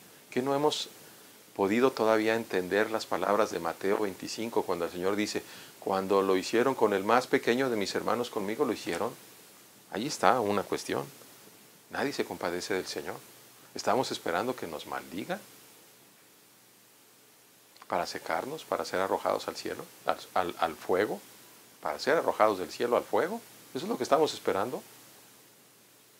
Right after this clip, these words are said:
Veamos que Jesús no se queda tranquilo. Y el evangelista dice, "No era tiempo de higos". ¿Y eso qué significa?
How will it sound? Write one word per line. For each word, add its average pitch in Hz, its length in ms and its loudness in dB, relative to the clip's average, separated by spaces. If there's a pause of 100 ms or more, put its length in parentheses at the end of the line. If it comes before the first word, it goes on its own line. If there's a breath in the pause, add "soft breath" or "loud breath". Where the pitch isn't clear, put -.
(1040)
Veamos 131 460 4
que - 120 0
Jesús 151 340 -2
no 190 80 0
se 139 120 -4
queda 107 240 4
tranquilo. 101 420 -4 (1900 loud breath)
Y 123 80 6
el 120 80 8
evangelista 127 540 8
dice, 175 260 6
"No 160 200 6
era 220 180 6
tiempo 226 320 4
de 147 120 8
higos". 90 460 0 (840)
¿Y 160 60 0
eso 196 140 4
qué 208 100 4
significa? 147 540 0